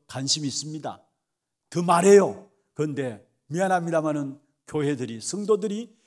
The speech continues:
영적인 사실에 관심이 없어요. 또 알지도 없고, 아, 아, 알지, 알아가려고 생각도 안 하고요. 여러분, 보좌의 축복이다,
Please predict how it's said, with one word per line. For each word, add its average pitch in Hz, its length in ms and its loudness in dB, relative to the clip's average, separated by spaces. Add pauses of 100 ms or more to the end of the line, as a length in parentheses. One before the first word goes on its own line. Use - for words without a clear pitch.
(200)
영적인 254 420 2
사실에 180 380 -4
관심이 139 440 -8
없어요. 110 320 -14 (2500)
또 170 200 0
알지도 208 340 4
없고, 202 420 0
아, - 80 2
아, 175 560 0
알지, 226 320 6
알아가려고 240 560 4
생각도 - 420 0
안 233 100 4
하고요. 190 440 -4 (1040)
여러분, 170 260 -2
보좌의 220 480 8
축복이다, 202 720 -2